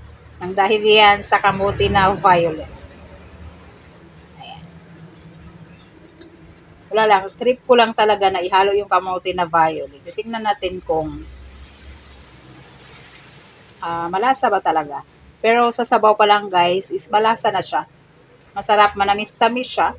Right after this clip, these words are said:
Ayan, so pagpasensyahan niyo yung salita ko medyo, ah, bungal-bungal. Kasi nga, guys, yung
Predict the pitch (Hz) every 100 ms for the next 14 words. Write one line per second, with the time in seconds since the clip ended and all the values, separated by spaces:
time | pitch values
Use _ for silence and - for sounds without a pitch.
0 | - - - - - - _ _ - _
1 | _ - - - _ _ _ - - 143
2 | 147 139 - 175 - 190 208 196 220 202
3 | 202 196 190 196 202 - 180 185 180 185
4 | 190 185 165 196 175 175 180 - - -
5 | - - - 170 170 170 165 - 180 190
6 | 185 190 202 180 170 190 - 247 233 202
7 | 208 202 196 214